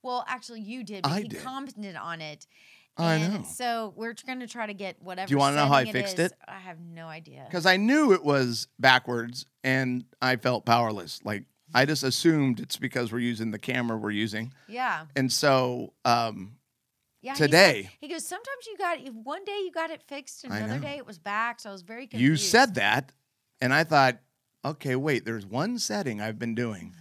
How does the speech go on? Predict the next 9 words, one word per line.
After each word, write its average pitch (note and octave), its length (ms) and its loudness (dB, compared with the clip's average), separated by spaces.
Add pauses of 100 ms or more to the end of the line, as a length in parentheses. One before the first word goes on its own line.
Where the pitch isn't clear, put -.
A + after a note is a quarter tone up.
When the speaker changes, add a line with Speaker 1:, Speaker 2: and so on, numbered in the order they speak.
(240)
Speaker 1:
<laughs> G3+ 260 -14
Speaker 2:
I B2 160 4
wonder D3 680 0
if C3 200 -4
that's D#3 320 2
what C#3 220 -4
turned D3+ 220 0
it C3+ 100 0
around." D#3+ 480 2